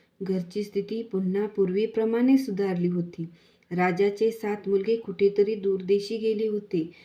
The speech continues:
तेही अचानक घरी आले. त्यांना पाहून आईवडिलांना जो आनंद झाला, त्याचं वर्णन शब्दात सांगणं अगदी अशक्यच.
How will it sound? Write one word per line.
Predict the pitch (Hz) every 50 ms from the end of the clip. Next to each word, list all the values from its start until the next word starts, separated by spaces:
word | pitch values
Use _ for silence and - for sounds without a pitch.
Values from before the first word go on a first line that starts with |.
| - _ _ -
तेही | 185 190 196 202 226
अचानक | 220 208 202 202 220 214 226 254 262
घरी | 233 214 208 190 190 185
आले. | 175 170 170 165 160 165 - _ _ _ _ _ _ _ _ _ _ _ _ _ _ _ _ _ _ _ _ _ _ _ -
त्यांना | 175 175 175 180 196 196
पाहून | 196 202 - 196 190 190 202 226 226 208 185 170 170
आईवडिलांना | 156 175 180 196 196 196 202 202 202 208 214 214 220 226 233 240 240
जो | 214 208 226
आनंद | 220 - 190 185 180 185 190 202 214 214
झाला, | 220 214 226 233 233 240 240 226 202 175 170 - - - _ _ _ -
त्याचं | 196 196 185 185 - 226 226
वर्णन | 220 220 214 214 226 233 233
शब्दात | 233 - 226 202 185 175 208 220
सांगणं | 214 - - 220 220 220 226 240
अगदी | 233 - - - 190 185 180 185 - 247 254
अशक्यच. | 226 208 - - 185 170 175 175 - 165 160 160